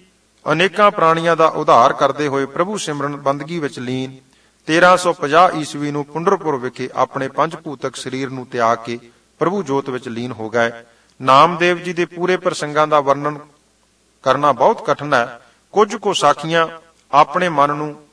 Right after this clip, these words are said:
ਹੌਸਲਾ ਦੇਣ ਲਈ, ਧਰਵਾਸ ਦੇਣ ਲਈ, ਪ੍ਰਭੂ ਮਾਰਗ ਉੱਪਰ ਤੋਰਨ ਦੇ ਵਾਸਤੇ ਪ੍ਰੇਰਨਾ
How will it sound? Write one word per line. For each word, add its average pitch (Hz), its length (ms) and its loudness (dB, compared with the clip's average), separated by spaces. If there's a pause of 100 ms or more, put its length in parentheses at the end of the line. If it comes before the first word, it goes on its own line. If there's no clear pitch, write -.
(680)
ਹੌਸਲਾ 143 380 4
ਦੇਣ 170 300 -2
ਲਈ, 160 120 0
ਧਰਵਾਸ 156 500 4
ਦੇਣ 147 280 -6
ਲਈ, 131 140 -6
ਪ੍ਰਭੂ 170 300 -4
ਮਾਰਗ 156 360 4
ਉੱਪਰ 156 260 -4
ਤੋਰਨ 170 580 -4
ਦੇ 160 140 -4
ਵਾਸਤੇ 135 520 0
ਪ੍ਰੇਰਨਾ 180 760 0